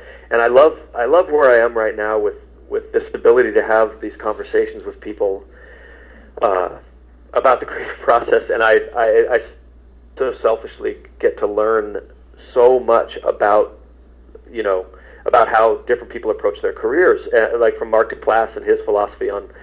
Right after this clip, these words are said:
on how to be his own studio, you know, to someone like Greta Gerwig and how she writes films, and, and so right now I'm really excited about, about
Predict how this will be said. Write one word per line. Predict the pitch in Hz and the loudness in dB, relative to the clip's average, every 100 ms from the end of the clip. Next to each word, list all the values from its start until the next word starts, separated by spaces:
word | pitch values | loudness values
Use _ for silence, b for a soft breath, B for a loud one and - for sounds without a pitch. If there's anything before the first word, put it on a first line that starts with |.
| B B | B B
on | 107 | -2
how | 107 | 2
to | 104 - - - | 2 0 -18 -12
be | 117 | -6
his | 104 101 | -4 -2
own | 101 - | -4 -6
studio, | - 107 104 98 98 196 B B B B | -8 -4 0 0 0 -6 B B B B
you | 117 | -4
know, | 107 | -2
to | 95 - 107 98 | -2 -4 -6 -6
someone | - 110 104 | -2 2 4
like | 101 | 2
Greta | 107 101 98 | 4 4 4
Gerwig | 104 104 101 101 | 4 6 6 6
and | 101 | -2
how | 98 | -6
she | - 104 | -8 -8
writes | 95 98 95 - | 0 0 0 -8
films, | - 104 101 98 | -8 -6 -6 -12
and, | 92 92 B B B B - | -16 -18 B B B B -4
and | 120 104 104 101 - | -2 0 -2 -6 0
so | 123 | 2
right | 127 139 | 4 4
now | 139 | 2
I'm | 131 110 101 | 0 -4 -16
really | 117 113 147 135 | -18 -10 -4 0
excited | 110 - 120 110 113 | 0 0 0 2 2
about, | 104 104 98 98 - - - - - - - | 0 -2 -2 -4 -8 -20 -20 -20 -20 -18 -12
about | 110 104 95 90 | -6 -4 -4 -8